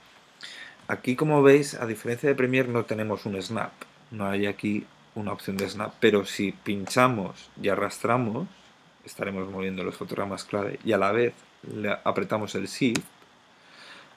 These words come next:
como veis, automáticamente el fotograma se ancla en la posición del foto-, de la barra de reproducción, con lo cual ya lo tendríamos. Muy bien, esto mismo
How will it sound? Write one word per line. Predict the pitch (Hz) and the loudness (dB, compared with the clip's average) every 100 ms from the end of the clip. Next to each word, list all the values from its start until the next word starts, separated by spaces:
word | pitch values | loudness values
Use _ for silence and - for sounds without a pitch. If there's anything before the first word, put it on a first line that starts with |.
| - | -4
como | 107 110 | 0 4
veis, | 117 131 135 - - - - - _ _ _ - | 4 6 4 0 -18 -20 -20 -20 _ _ _ -4
automáticamente | 113 107 117 131 131 127 123 120 135 | -2 2 2 2 4 4 2 2 2
el | 120 | 2
fotograma | 113 117 107 113 120 120 131 - - | 2 0 4 6 6 4 0 -2 -16
se | - - 107 | -10 4 6
ancla | 113 135 127 113 110 151 - - - _ _ - | 6 2 0 0 -2 -2 -14 -20 -20 _ _ -8
en | 104 | -2
la | 95 | -2
posición | 98 98 - 104 | -2 -10 -8 -2
del | 107 | 0
foto-, | 101 95 101 98 - | 0 -4 -4 -4 -2
de | 101 98 | 2 4
la | 92 92 | 4 2
barra | 92 107 | 0 -2
de | 110 | -6
reproducción, | - - - - - - - | -10 -10 -10 -8 -10 -10 -10
con | 101 | -6
lo | 98 | -4
cual | 95 101 95 - | -2 -4 -4 -4
ya | 101 | -2
lo | - | -2
tendríamos. | - 60 - - - - - - - - - - - - - - - - - | -6 -8 -8 -10 -14 -20 -20 -20 -20 -20 -20 -20 -16 -16 -16 -20 -20 -20 -4
Muy | 135 131 | 4 4
bien, | 107 98 - | 6 2 0
esto | - 139 147 | -2 0 2
mismo | 156 156 143 147 | 4 4 2 -2